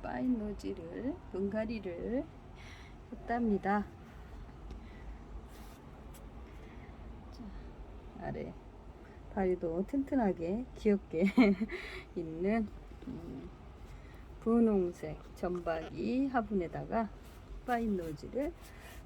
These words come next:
분갈이를 해주었어요. 아이고, 어떡해. 음, 제 손가락이 <laughs> 잠시 방해를 왔답니다. 해방을 했답니다. 왠지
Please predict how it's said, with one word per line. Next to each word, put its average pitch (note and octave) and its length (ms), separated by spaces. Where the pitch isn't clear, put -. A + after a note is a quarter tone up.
분갈이를 E3+ 500
해주었어요. F#3+ 680
아이고, G#3 460
어떡해. - 460
음, F#3 360
제 G3 120
손가락이 F#3 600
<laughs> - 280
잠시 F#3+ 680
방해를 G3 400
왔답니다. E3 600
해방을 A#3+ 280
했답니다. E3 520
왠지 G3 480